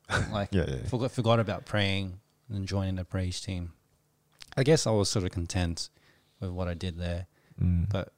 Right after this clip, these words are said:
Speaker 2: for it to come into fruition and sort of me being on stage was like, wow, like, yeah, praise God, like, that's, that's, um,
Speaker 1: That is such a blessing. And,
Speaker 2: Like,
Speaker 1: and, and thank
Speaker 2: yeah.
Speaker 1: you for serving and,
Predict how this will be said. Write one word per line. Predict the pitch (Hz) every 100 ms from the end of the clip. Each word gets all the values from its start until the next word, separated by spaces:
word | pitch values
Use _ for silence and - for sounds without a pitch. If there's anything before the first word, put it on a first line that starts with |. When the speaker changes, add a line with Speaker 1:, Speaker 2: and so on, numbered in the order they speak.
| -
Speaker 2:
for | - 107
it | 107
to | -
come | - 95
into | 90 -
fruition | - 90 87 - 87 85
and | 82 82 85
sort | -
of | 87 82 -
me | 95 95
being | 95 90
on | 82
stage | - 87 90
was | 87 85
like, | 85 -
wow, | 90 90 87 90
like, | 87 95 - _ _ - - - - _ _
yeah, | 107 113 95 - _ _ _ _ -
praise | 95 87
God, | 90 95 90
like, | 85 90
that's, | 87 - - _ _ _ _ _ _ _ _ 117
that's, | 104 -
um, | 98 90 92 98 _ _ _
Speaker 1:
That | 95 92
is | 82
such | 90
a | -
blessing. | 98 101 - 90 - _
And, | 104 101
Speaker 2:
Like, | 92
Speaker 1:
and, | 110 104
and | 104 101
thank | 101 -
Speaker 2:
yeah. | 131
Speaker 1:
you | 147
for | -
serving | 82 87 87 82 82
and, | 78 80